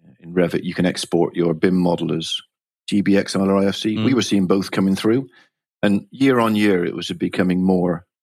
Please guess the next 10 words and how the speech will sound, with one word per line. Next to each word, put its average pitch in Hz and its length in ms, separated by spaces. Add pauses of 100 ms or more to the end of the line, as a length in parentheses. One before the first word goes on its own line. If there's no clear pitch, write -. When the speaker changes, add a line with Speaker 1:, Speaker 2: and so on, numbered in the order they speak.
Speaker 1:
important. - 580
You - 100
could - 140
see - 420 (640)
the - 80
adoption - 420
in 87 80
the 90 80
industry 87 440
was, - 200